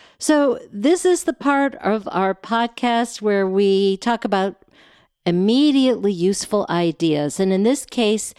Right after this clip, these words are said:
it's three immediately useful ideas for reimagining the global supply chain at a strategic level.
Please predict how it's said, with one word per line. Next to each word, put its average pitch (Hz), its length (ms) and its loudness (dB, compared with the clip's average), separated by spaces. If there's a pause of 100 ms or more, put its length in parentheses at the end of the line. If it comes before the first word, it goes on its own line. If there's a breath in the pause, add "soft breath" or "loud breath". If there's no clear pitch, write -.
(260 loud breath)
it's - 240 -4
three 247 500 0
immediately 175 640 -2
useful 160 360 -2
ideas 151 460 -2
for 160 200 -4
reimagining 190 880 -2
the 165 80 -2
global 185 400 -2
supply 254 500 -6
chain 143 540 -4 (420 soft breath)
at 175 100 -2
a 175 60 -2
strategic - 680 -4
level. 147 400 -4